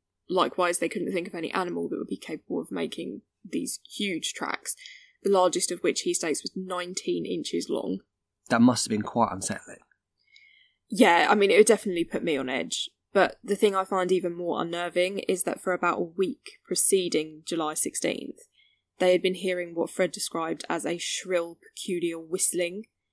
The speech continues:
Speaker 1: coming from a nearby ridge, which would be followed by a similar whistle from another ridge. So at least two of whatever it is that are making the noise are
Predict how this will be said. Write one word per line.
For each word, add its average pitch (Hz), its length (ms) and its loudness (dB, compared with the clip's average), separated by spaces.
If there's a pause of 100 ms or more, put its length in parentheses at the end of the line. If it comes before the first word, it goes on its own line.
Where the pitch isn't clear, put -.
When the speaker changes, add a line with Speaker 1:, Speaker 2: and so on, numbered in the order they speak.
(160)
Speaker 1:
coming 175 280 0
from 175 180 -2
a 170 40 -2
nearby 165 340 -4
ridge, - 560 -4 (400)
which - 220 4
would 165 80 0
be 170 120 2
followed 165 460 -4
by 160 160 -4
a 160 80 -6
similar 170 400 2
whistle 147 380 -4
from 147 220 -10
another 147 580 -10 (160)
ridge. - 560 -4
So 160 460 2 (680)
at 185 140 6
least 180 400 4
two 185 200 8
of 170 160 -2 (100)
whatever 170 560 2
it - 100 2
is 156 200 2
that - 100 0
are 151 60 0
making 151 360 -2
the 151 60 -8
noise 147 420 -2
are 147 180 -2